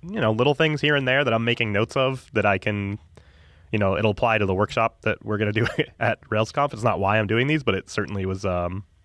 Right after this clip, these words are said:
I guess, really nice to be able to just say, like, make some notes and look through these commits when it comes time to prepare that workshop, which we're doing now,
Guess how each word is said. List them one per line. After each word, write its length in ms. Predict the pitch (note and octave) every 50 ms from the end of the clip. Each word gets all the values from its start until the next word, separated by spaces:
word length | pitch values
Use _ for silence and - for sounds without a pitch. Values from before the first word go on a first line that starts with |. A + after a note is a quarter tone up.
| _ _ _ _
I 60 | G2+ F#2+
guess, 160 | G#2+ G2 -
really 180 | G#2+ G2+ F#2+ F#2
nice 460 | G2+ G#2+ F#2+ F#2+ - - - - - - - - _ _ _ - -
to 80 | A#2+
be 100 | G#2 G2+
able 140 | G2 F#2 F#2+
to 100 | - G2+
just 440 | F2+ G2 F#2 - - - - - -
say, 220 | - G#2+ F#2+ G2+ D#2
like, 200 | G#2 F#2+ F#2 G2
make 220 | G#2 G#2 G2+ -
some 160 | - A2+ G2+
notes 240 | F#2+ F#2+ G2 G2+ -
and 100 | G2+ F#2+
look 160 | F#2+ G2+ -
through 120 | - G#2+ G2
these 140 | G2 G2+ -
commits 340 | - - G2+ G2+ - - -
when 80 | G2
it 80 | F2+ -
comes 160 | G#2 G2 -
time 140 | - G2+ G2
to 60 | F#2+
prepare 220 | F2+ F#2 G2 F#2 F#2
that 160 | F2+ F2 G2
workshop, 340 | A2+ A#2+ - - F#2+ G2 -
which 140 | F2 -
we're 60 | F#2+ F2
doing 200 | F#2 F#2 F2 F#2
now, 440 | A2+ C3+ B2+ A#2 A2+ G#2+ G#2+ G2+